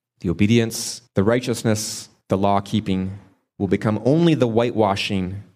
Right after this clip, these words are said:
over a tomb full of rottenness within. As time would prove, and I am giving away the entire Old Testament, so if you don't want to know how it ends, plug your ears right now. But as time would prove, and I'm sure as Moses knew,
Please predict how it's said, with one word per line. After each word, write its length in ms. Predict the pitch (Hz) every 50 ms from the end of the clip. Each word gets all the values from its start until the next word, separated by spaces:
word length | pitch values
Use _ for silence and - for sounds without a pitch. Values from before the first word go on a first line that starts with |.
| _
over 280 | - 107 101 - 98 98
a 40 | 95
tomb 440 | - - - 127 120 107 98 92 90
full 460 | 87 - - 127 135 139 131 123 98
of 140 | 98 92 95
rottenness 920 | 98 107 104 107 - 85 95 95 90 80 80 - - - - - - - _ _
within. 440 | - - - - - 76 - - - - - _ _ _ _ _ _ _ _ _ _ _ _ _ _ _ _ _ _ _ _ _ _ -
As 340 | 139 165 185 196 170 - -
time 500 | - 147 151 143 135 123 110 101 92 87 87 - - - - - _ _ _ -
would 180 | - 113 110 107
prove, 480 | - - 104 - - - - - - - _ _ _ _ _ _ -
and 120 | 113 117
I 60 | 123 131
am 160 | 143 156 151
giving 300 | 131 110 139 123 123 117
away 320 | 113 107 104 104 101 98 95
the 120 | 92 98
entire 320 | 98 101 - 117 110 104
Old 160 | - 95 101 -
Testament, 480 | 160 156 156 156 151 147 143 139 143
so 120 | - - 101
if 100 | 98 -
you 60 | 107
don't 160 | 104 117 101
want 140 | 113 113 113
to 40 | 107
know 160 | 110 107 107
how 160 | 104 101 101
it 60 | 107
ends, 420 | 127 151 160 156 143 - - - - _ _
plug 180 | - - 120 113
your 120 | 117 113
ears 260 | 104 107 110 110 107 117
right 140 | 107 92
now. 140 | 82 80 80
But 140 | - - 117
as 120 | 131 135
time 320 | 135 - 202 226 240 240 226
would 140 | 226 220 220
prove, 440 | - 175 135 104 92 - - - - _ _ _ _ _ _ _ _ _ -
and 160 | - 151 175
I'm 140 | 170 170 165
sure 640 | 156 - - - - 226 226 226 220 214 202 185 165
as 420 | 139 143 143 139 139 127 113 117
Moses 600 | 131 135 135 135 135 131 123 104 110 107 98 -
knew, 320 | 101 104 101 90 76 -